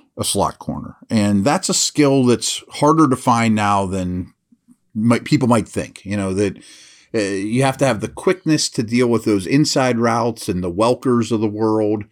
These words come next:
But he also is not Mike Hilton's size. And no offense to Mike Hilton, he's had a c-,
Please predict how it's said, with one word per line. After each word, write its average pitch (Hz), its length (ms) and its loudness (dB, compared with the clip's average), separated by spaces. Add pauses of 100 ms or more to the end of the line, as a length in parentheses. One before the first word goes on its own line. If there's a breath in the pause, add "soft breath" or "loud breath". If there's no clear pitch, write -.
(500 soft breath)
But 120 120 2
he 113 100 4
also 131 380 2
is 110 160 0
not 117 260 2
Mike 117 220 0
Hilton's 120 440 0
size. 117 540 -4
And 101 440 -2 (340 soft breath)
no 143 80 4
offense 131 260 2
to 127 60 0
Mike 113 180 2
Hilton, 87 240 0
he's 85 120 -2
had 92 120 0
a 90 100 -6
c-, - 240 -14